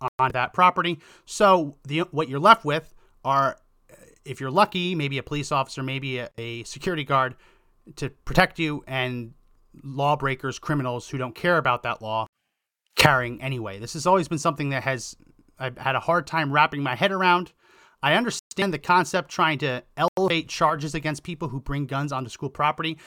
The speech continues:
but someone who's intent on killing twenty people is not going to care about being charged with a lesser crime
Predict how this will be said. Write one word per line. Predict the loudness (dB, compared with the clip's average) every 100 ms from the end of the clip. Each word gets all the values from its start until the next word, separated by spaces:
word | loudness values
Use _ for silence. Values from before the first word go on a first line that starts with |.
| -20 -12 -8
but | 0
someone | 2 2 2
who's | 0
intent | -4 -4 -2 -2 -4 -16 _ _ _ _ _ 0
on | 2 2
killing | -6 -4 -2 0 -2 -4 -10 _ _ _
twenty | -14 -4 0 0
people | -4 -8 -8 -12 -16 _ _ _ _ _
is | -6 -2 6
not | 6 6
going | 0 -2
to | -4 -10
care | -2 2 2
about | 2 0 0
being | -4 -8
charged | -2 -2 -2 -6
with | -8
a | -6
lesser | -2 -2 -2 -6
crime | -4 -4 -4